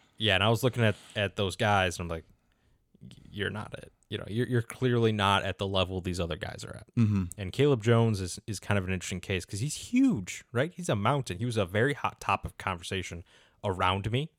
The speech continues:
Speaker 1: The rest of the fans around me were like, "Who's the huge dude? Where's Caleb Jones? I wanna see him," like, all that kind of stuff.
Speaker 2: You should have been like, "Maybe you should listen to South of Cheddar Curtain."
Speaker 1: I should, I should
Speaker 2: And,
Speaker 1: have dropped
Speaker 2: and you'd
Speaker 1: it.
Speaker 2: know.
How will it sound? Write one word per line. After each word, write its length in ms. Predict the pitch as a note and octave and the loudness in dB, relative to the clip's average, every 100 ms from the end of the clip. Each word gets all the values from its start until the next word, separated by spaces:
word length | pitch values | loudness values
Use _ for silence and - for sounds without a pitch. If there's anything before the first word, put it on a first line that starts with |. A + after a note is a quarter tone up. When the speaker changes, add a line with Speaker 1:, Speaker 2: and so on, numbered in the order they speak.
| - | -20
Speaker 1:
The 220 | G2+ F#2+ | -10 -4
rest 200 | F2 - | -4 -4
of 40 | |
the 60 | F2+ | -8
fans 320 | - F2 F#2 | -8 -6 -6
around 220 | F#2 E2+ | -4 -4
me 60 | G#2+ | -4
were 60 | B2 | -6
like, 180 | F#2 _ _ _ _ _ | -10 _ _ _ _ _
"Who's 200 | D#3+ E3+ | -6 -4
the 80 | A#2+ | -6
huge 360 | G#2 D#3 D3+ | -6 -6 -6
dude? 180 | - F2 | -8 -8
Where's 200 | F#2+ C3+ | -6 -8
Caleb 260 | - D3+ C3+ | -6 -6 -4
Jones? 260 | D#3 C#3 G#2+ | -2 -2 -2
I 40 | |
wanna 140 | A#2 A#2+ | -4 -4
see 180 | - C#3 | -6 -8
him," 80 | |
like, 140 | F2+ E2+ | -8 -6
all 80 | F#2 | -6
that 120 | F#2 | -6
kind 160 | - F2+ | -8 -10
of 60 | |
stuff. 160 | - - | -10 -10
Speaker 2:
You 40 | |
should 200 | A2 - | -8 -6
have 80 | A#2 | -4
been 160 | G#2+ G#2+ | -2 -4
like, 240 | F#2+ - | -6 -8
"Maybe 240 | - G#2 B2 | -10 -10 -8
you 80 | A2+ | -8
should 220 | - - | -8 -10
listen 260 | A#1+ - - | -10 -10 -12
to 60 | |
South 320 | - - - - | -10 -10 -10 -12
of 60 | |
Cheddar 220 | - D#2+ | -10 -8
Curtain." 340 | G#2 B2 D3+ - | -4 -4 -4 -4
Speaker 1:
I 80 | G2 | -4
should, 160 | F#2 | 0
I 60 | F#2+ | 2
should 100 | F2 | 4
Speaker 2:
And, 40 | G#2+ | 2
Speaker 1:
have 80 | F#2 | 4
dropped 180 | F#2 | 4
Speaker 2:
and 80 | G2 | 6
you'd 80 | A2 | 6
Speaker 1:
it. 40 | G#2 | 4
Speaker 2:
know. 440 | G#2+ D#3+ G2 - | 2 2 0 -4